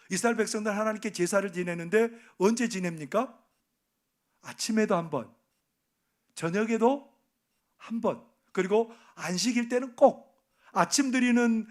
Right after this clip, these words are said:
번제, 저녁에 드리는 번제, 그리고 이거 외에 안식일은 꼭 안식일 날 제사를 하나님 앞에 드려요.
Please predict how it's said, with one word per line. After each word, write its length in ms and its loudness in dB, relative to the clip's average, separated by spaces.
번제, 320 2
저녁에 320 2
드리는 460 2
번제, 480 2
그리고 440 2
이거 280 2
외에 520 4
안식일은 640 0
꼭 160 -2
안식일 500 0
날 180 4
제사를 320 -4
하나님 300 -6
앞에 200 -14
드려요. 480 -14